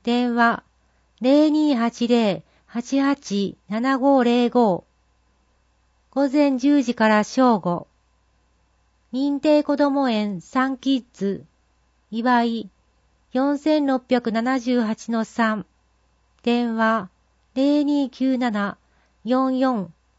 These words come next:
五四五五。午前十時から正午。認定こども園、鈴の木、ハグミー。長須三千七百四十六。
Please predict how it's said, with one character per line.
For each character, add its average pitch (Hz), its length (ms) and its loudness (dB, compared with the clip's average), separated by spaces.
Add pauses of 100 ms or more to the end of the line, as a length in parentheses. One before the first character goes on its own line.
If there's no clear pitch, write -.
五 262 300 2
四 277 300 0
五 240 280 2
五。 226 380 0 (920)
午 294 180 0
前 285 300 2
十 294 240 2
時 254 100 -2
か 226 140 2
ら 220 160 2
正 247 340 0
午。 185 300 -2 (1400)
認 285 200 -2
定 302 300 2
こ 294 140 -2
ど 285 140 2
も 262 200 -2
園、 208 320 -4
鈴 269 340 -6
の 294 160 0
木、 214 380 -6 (260)
ハ 277 160 -2
グ 277 160 2
ミ 180 460 -2 (920)
ー。 214 40 -10
長 233 260 -2
須 240 520 -2
三 277 420 -4
千 302 240 0
七 262 220 -2
百 247 260 -4
四 247 260 0
十 208 240 -2
六。 196 460 -4